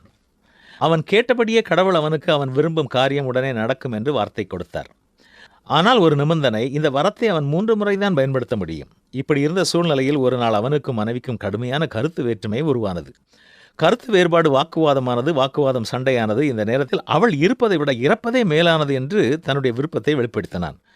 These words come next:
உடனே அவனுடைய மனைவி பிணமாக மாறினாள்.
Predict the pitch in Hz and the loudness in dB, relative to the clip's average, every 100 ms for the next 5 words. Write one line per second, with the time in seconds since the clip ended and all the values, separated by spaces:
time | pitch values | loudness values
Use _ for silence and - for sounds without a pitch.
0 | _ _ - _ 120 143 175 202 156 135 | _ _ -20 _ 0 2 4 4 4 2
1 | 117 110 120 113 113 113 120 113 127 87 | 0 0 0 0 -2 -4 -2 -4 -4 -6
2 | 85 80 71 | -6 -8 -12